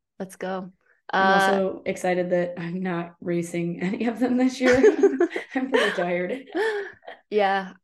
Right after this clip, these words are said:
Speaker 1: I feel like my body could have, but my mind was kaput, uh,
Speaker 2: Yeah.
Speaker 1: for it. And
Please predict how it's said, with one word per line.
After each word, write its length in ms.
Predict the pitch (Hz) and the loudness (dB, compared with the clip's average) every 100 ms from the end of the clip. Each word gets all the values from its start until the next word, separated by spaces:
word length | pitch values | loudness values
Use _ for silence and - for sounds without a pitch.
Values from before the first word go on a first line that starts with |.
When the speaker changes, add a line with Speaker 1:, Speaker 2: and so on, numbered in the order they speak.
| _ - | _ -2
Speaker 1:
I 160 | 226 | -2
feel 300 | 226 254 254 | 0 0 0
like 340 | 262 254 247 214 | 0 0 -2 -4
my 140 | 208 | -6
body 380 | 214 185 180 185 | -2 -2 -2 -4
could 180 | - 190 | -6 -6
have, 140 | 185 | -4
but 180 | - - | -6 -4
my 140 | 180 | -6
mind 340 | 175 165 156 - | -6 -6 -6 -6
was 320 | 190 180 - _ - | -8 -8 -14 _ -14
kaput, 560 | 220 - 185 175 - - _ _ - | -14 -6 -6 -6 -12 -18 _ _ -10
uh, 320 | 180 170 175 - | -8 -6 -8 -8
Speaker 2:
Yeah. 160 | - | -6
Speaker 1:
for 120 | 165 170 | -4 -4
it. 220 | 165 - _ _ _ _ | -6 -10 _ _ _ _
And 540 | 175 175 175 175 190 | -4 -4 -4 -6 -8